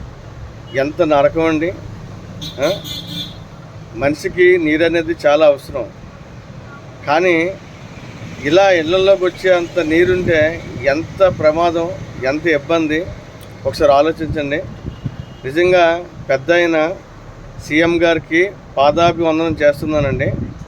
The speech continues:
ఆయన నిజంగా ఇరవై సంవత్సరాల వయసా, పాతిక సంవత్సరాల వయసా, లేకపోతే దేవుడా, ఎలా చెప్పాలండి? ఒక ముసలాయన, ఆ,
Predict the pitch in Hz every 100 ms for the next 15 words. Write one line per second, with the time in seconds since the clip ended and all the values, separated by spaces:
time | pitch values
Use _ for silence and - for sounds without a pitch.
0 | - - - - - 131 165 165 156 170
1 | - - - - - - - - - -
2 | 131 160 180 185 156 - - - - 139
3 | 160 185 180 175 175 190 180 165 160 156
4 | 151 165 - 143 147 165 165 165 165 170
5 | 156 147 143 147 156 - - - - -
6 | 139 160 160 170 170 185 160 170 196 -
7 | - - - - - 160 190 185 170 175
8 | - - - - - - - - - -
9 | - - - - - - - - - -
10 | 139 185 196 196 180 151 135 135 160 170
11 | - - - - - - - - - 147
12 | 147 156 196 202 196 170 165 190 208 -
13 | - - - - - - - 143 143 139